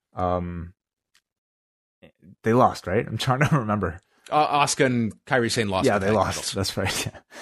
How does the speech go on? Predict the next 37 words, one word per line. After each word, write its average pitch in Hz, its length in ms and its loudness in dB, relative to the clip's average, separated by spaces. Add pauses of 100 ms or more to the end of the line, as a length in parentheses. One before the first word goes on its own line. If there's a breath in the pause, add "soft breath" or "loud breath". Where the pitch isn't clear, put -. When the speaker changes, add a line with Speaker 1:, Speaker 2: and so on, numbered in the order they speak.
(140 loud breath)
Speaker 1:
Yeah. 82 100 -12
Speaker 2:
Yes. - 100 -12
Speaker 1:
Uh, 131 140 6
you 143 100 -2
know, 120 160 2
uh, 131 220 0
Liv 202 200 -2
Morgan, 196 320 2
again, 107 300 2
like, 98 200 -2
you 107 80 0
know, 101 180 2
like 95 180 0
we 101 60 2
saw 104 140 2
yesterday 101 360 2
with 95 140 0
the 90 360 0
Natalya 113 360 4
match, 104 340 4 (120)
she's 95 280 -4
looking 101 280 4
like 104 140 4
an 98 80 4
improving 92 400 0
prospect, 101 540 0
showing 95 340 0
a 90 40 -2
good 104 260 2
level 98 260 4
of 90 100 -2
confidence, 98 540 0
good 104 160 2
level 98 260 4
of 87 80 -2
intensity. 113 560 0 (440 loud breath)
I, 104 400 4